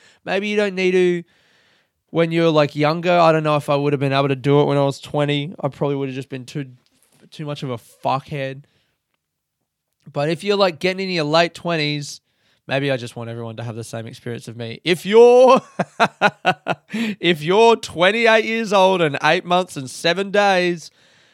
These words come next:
and you haven't gone to therapy, then you're fucked. <laughs> Ah.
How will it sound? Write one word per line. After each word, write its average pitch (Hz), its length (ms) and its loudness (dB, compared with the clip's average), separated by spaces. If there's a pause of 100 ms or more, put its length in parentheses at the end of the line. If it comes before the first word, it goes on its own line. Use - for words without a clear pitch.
(280)
and 120 200 -10
you 202 140 2
haven't 202 220 0
gone 196 200 -2
to 202 80 -2
therapy, 147 560 0
then 123 260 -8
you're 156 420 2
fucked. - 800 -4 (1120)
<laughs> - 80 -10 (4000)
Ah. 131 560 -14